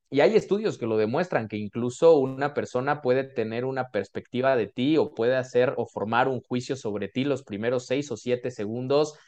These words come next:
del primer saludo que tengas, ¿no? Entonces creo que es mucho más complejo que el solamente llegar, enseñar el proyecto y demás, es cómo llegas, qué transmites, ¿no?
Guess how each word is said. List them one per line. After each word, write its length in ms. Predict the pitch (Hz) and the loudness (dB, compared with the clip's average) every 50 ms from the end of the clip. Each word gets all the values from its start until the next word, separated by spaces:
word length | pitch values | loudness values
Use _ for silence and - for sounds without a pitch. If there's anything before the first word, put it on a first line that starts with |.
| _ _ | _ _
del 300 | - 107 113 117 107 107 - | -4 -2 0 0 0 -2 -4
primer 380 | - 117 117 117 127 139 151 | -6 -6 -4 0 0 0 0
saludo 460 | 143 147 131 123 123 135 143 135 117 - | 0 0 0 0 2 2 2 0 0 -2
que 100 | - 98 | -6 -8
tengas, 480 | - - 123 117 107 98 - - - - | 0 0 0 0 0 -2 -10 -12 -10 -8
¿no? 80 | 117 | -6
Entonces 380 | 127 127 127 123 120 123 123 123 | -6 -4 -4 -6 -6 -6 -8 -4
creo 180 | - 123 120 | -2 -2 -2
que 80 | - 127 | -2 -4
es 80 | 120 127 | -6 -6
mucho 300 | 127 120 110 - 117 104 | -6 -8 -8 -8 -6 -4
más 240 | 110 113 120 - | -2 -2 -4 -4
complejo 640 | - 135 123 117 - 120 117 117 113 - - 127 123 | -4 -6 -6 -4 -4 -2 -2 -2 -2 -4 -6 -6 -6
que 80 | - 107 | -6 -8
el 80 | 101 | -8
solamente 520 | - - 110 117 117 117 113 117 110 123 110 | -6 -4 -4 -4 -4 -4 -6 -6 -6 -6 -4
llegar, 380 | 104 101 101 117 131 143 139 | -4 -2 0 0 0 0 0
enseñar 320 | 120 104 - - 113 113 117 | -2 -4 -8 -10 -8 -8 -8
el 80 | 120 | -6
proyecto 400 | - - 101 104 113 120 120 - | -4 -4 -4 -2 -2 -4 -4 -6
y 40 | 110 | -6
demás, 300 | 95 98 113 123 120 117 117 | -4 0 0 0 0 0 -2
es 200 | 117 113 - _ _ _ _ _ _ | -4 -6 -8 _ _ _ _ _ _
cómo 280 | - 143 147 156 147 | -2 -2 0 0 0
llegas, 480 | 139 127 139 139 135 123 113 104 - - | 0 2 2 2 4 2 0 -2 -2 -4
qué 100 | - 139 | -4 -4
transmites, 920 | 127 127 143 139 123 117 - - 127 135 131 127 131 117 107 101 101 98 101 | -2 -2 -2 -2 -4 -6 -6 -6 -6 -6 -6 -6 -4 -4 -2 -2 -2 -4 -6
¿no? 360 | 110 117 131 147 151 151 | -4 -2 -2 0 0 -2